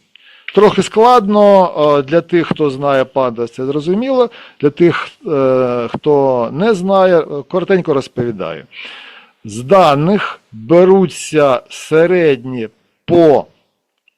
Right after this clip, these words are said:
діапазону по кожній колонці, діапазон може бути прямокутним. Потім, е, я отримую, е, по кожному, е, колонці середнє.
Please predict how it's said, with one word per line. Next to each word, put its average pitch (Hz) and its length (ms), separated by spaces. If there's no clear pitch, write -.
діапазону 135 840
по 131 180
кожній 127 460
колонці, 117 720
діапазон 117 420
може 107 280
бути 98 260
прямокутним. 98 720
Потім, 175 600
е, 139 240
я 165 220
отримую, 139 960
е, 117 840
по 143 120
кожному, 123 1120
е, 117 40
колонці 127 640
середнє. 139 680